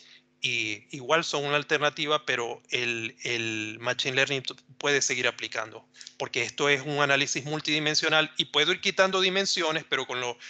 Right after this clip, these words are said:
con los registros que me quedan, él va a seguir teniendo eso, esos, esos arreglos, esas, esas agrupaciones a nivel espacial, lo, lo va a seguir haciendo.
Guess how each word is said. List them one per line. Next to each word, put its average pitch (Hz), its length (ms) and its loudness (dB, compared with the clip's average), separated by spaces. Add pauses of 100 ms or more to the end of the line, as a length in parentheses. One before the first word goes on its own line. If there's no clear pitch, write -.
(120)
con 143 140 0
los 131 100 4
registros 131 300 0
que 165 80 2
me 156 140 2
quedan, 165 220 6
él 139 120 2
va 131 60 4
a - 40 2
seguir 131 300 -2
teniendo 131 320 0
eso, 131 280 -2
esos, - 340 -4
esos 139 340 0
arreglos, 135 520 4
esas, 120 340 2 (420)
esas 143 260 0
agrupaciones 135 680 0
a 123 60 0
nivel 113 680 -2
espacial, 151 680 2
lo, 131 240 -8
lo 127 200 -2
va 139 120 4
a - 20 -2
seguir 123 280 -2
haciendo. 110 400 -6